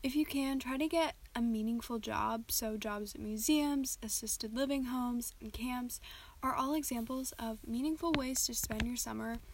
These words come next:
all with the benefit of being paid. I mean, if you can find a job that really, um, not only benefits you financially, but mentally too, that's, I think, the ultimate win. Um, I did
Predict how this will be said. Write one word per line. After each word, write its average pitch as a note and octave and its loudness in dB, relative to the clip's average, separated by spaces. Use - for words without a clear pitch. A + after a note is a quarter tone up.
all C4+ 8
with D4+ 0
the C#4 -2
benefit A#3 -4
of G#3+ -12
being G#3+ -6
paid. G#3 -8
I A#3 -4
mean, A#3+ 0
if A#3+ -2
you C#4 2
can E4+ 2
find B3 0
a C4 0
job G#3 -2
that A#3+ 2
really, A#3 0
um, A#3 -8
not A#3+ 8
only B3+ 2
benefits A3 -4
you A3+ 0
financially, G#3+ -4
but A3+ -4
mentally A3 -4
too, A3+ -4
that's, A3+ -2
I A#3 0
think, A3 -8
the A3+ -4
ultimate G#3+ -4
win. A2+ -6
Um, G#3+ -4
I A3+ -2
did A3 -2